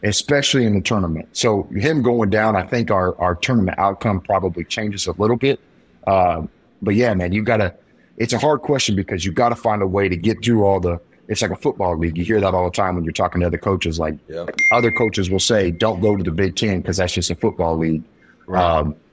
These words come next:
Speaker 1: so it's like you want that dynamic to change, but also, like, you gotta win too in here. And there's big dudes in this tournament. So,
Speaker 2: Yeah.
Speaker 1: uh, it's, for me, it's, it's,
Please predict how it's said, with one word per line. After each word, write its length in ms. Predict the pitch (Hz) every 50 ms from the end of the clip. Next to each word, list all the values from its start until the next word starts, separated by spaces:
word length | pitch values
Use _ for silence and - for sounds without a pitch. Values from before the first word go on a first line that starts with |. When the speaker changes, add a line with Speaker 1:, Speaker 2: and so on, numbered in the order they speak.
| _ _ - - _ -
Speaker 1:
so 180 | - - 113 101
it's 120 | 90 -
like 160 | 95 85 - -
you 120 | 101 101
want 220 | 117 143 147 139
that 140 | 127 107 95
dynamic 500 | 95 104 98 95 98 101 95 92 87 -
to 80 | - 78
change, 420 | - - 120 123 135 139 127 -
but 120 | - 95 101
also, 380 | 107 113 113 - - 98 92
like, 360 | 90 85 85 82 80 - - _ _ - - - - - - - - _ _ -
you 120 | - - 101
gotta 240 | 123 117 110 107
win 300 | 107 117 127 120 104 95
too 240 | - - 127 113 101 92
in 80 | 87
here. 220 | 90 98 92 87 90
And 100 | 92 104
there's 180 | 107 104 104
big 400 | 104 98 95 120 127 127 117 104 117
dudes 280 | 127 127 117 104 95 104
in 60 | 101
this 120 | 98 95 -
tournament. 420 | - 123 117 104 90 85 82 80 -
So, 320 | - 98 90 87 87 82 - _ _ _ _ - 85
Speaker 2:
Yeah. 180 | 85 - 95 107
Speaker 1:
uh, 60 | 104
it's, 420 | 92 98 95 90 - - - - - - - - - - -
for 140 | - 95 95 104
me, 140 | 113 104
it's, 180 | 92 82 101 98
it's, 360 | 87 95 - - - - -